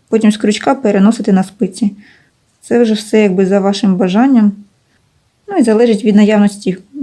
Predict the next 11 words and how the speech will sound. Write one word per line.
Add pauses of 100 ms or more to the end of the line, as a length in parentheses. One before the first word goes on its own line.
у
вас
крючка
також. (1400)
Ось
я
набрала
свої
дев'яносто
шість
петель,